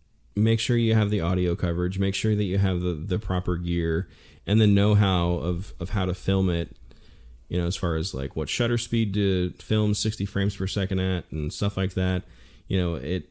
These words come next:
filming, filming gets a little bit more complicated than, than photography. So just really do your research and, you know, really make sure you're ready. And <sighs> that's, that's kinda what I wanted to get out there to the people.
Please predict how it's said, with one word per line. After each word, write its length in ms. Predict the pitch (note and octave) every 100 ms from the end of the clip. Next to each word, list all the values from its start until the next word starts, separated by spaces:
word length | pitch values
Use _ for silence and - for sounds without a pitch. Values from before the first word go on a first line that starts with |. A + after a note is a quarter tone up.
| -
filming, 540 | - - C#3 D3+ C#3+ A#2+
filming 280 | B2+ D3 C#3+
gets 160 | C#3
a 40 | A#2+
little 160 | B2
bit 60 | A#2
more 120 | A2+
complicated 600 | A2 G#2+ G2 - F2+ E2+
than, 320 | F2 F2 E2+
than 140 | F2 F2+
photography. 640 | - E2+ D#2+ - E2 D#2
So 340 | - D#2+ D#2+ - - - - -
just 160 | G2+
really 200 | G#2 B2
do 80 | A#2+
your 180 | A#2+ G#2
research 500 | G#2 G2+ G2+ F#2 -
and, 280 | F2 F2 F#2 - - -
you 80 | F#2
know, 80 | E2+
really 340 | G2 G2+ G#2+
make 200 | G2+ F#2+
sure 160 | - F#2
you're 160 | E2+
ready. 420 | D#2+ D#2+ D#2 D2+ - - -
And 360 | E2 E2 E2+ - - - - - - - - - - - - - - -
<sighs> 60 | - - - - -
that's, 320 | A2+ - -
that's 160 | A2+ -
kinda 220 | B2+ C3
what 120 | B2+
I 60 | B2+
wanted 240 | B2+ B2+
to 60 | A#2+
get 100 | A#2
out 100 | B2+
there 140 | B2+
to 60 | B2
the 60 |
people. 340 | A#2 B2+ -